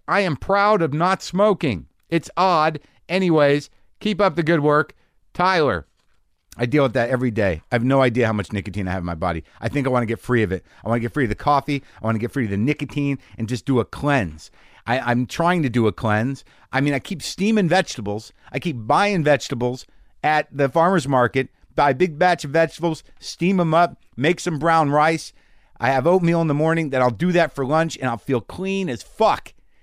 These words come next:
And then, I don't know what the fuck happens. Uh, somewhere around, uh, ten thirty, eleven at night, I, r-, I say,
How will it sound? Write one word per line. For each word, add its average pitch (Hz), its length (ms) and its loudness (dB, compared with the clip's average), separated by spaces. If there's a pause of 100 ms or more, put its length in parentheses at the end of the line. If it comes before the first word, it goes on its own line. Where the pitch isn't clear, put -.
(220)
And 156 180 2
then, 180 400 2
I 214 260 -2
don't 240 100 2
know 254 80 4
what 254 120 4
the 226 80 -4
fuck 202 260 2
happens. 190 680 -2 (680)
Uh, 180 260 -4
somewhere 208 680 4
around, 165 400 2
uh, 143 160 -8 (100)
ten 175 240 0
thirty, 196 320 4
eleven 170 340 4
at 175 100 -2
night, 170 380 2 (420)
I, 156 140 2
r-, 156 220 -2
I 151 140 -2
say, 170 480 2